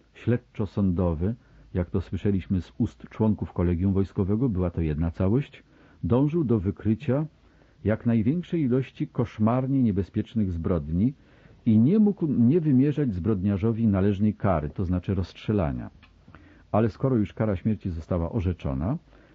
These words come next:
zaprotokołowana i uznana za osiągnięcie zarówno aparatu śledczego, jak sądu, wszystkie te słomiane chochoły, zwane skazanymi, panów sędziów więcej nie interesowały.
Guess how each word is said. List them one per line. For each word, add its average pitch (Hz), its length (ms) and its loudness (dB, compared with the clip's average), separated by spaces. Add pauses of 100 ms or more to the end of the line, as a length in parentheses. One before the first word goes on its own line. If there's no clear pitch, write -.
(120)
zaprotokołowana 87 1300 -2
i 110 100 0
uznana 95 480 2
za 85 140 -4
osiągnięcie 95 640 0
zarówno 104 340 2
aparatu 92 380 -2
śledczego, 87 480 -4
jak 73 200 -4
sądu, 76 500 -4 (600)
wszystkie 151 400 -2
te 95 220 0
słomiane 101 520 2
chochoły, 139 600 -2 (440)
zwane 117 380 0
skazanymi, 110 800 2 (580)
panów 151 340 0
sędziów 143 380 -2
więcej 117 360 0
nie 147 120 0
interesowały. 85 840 -2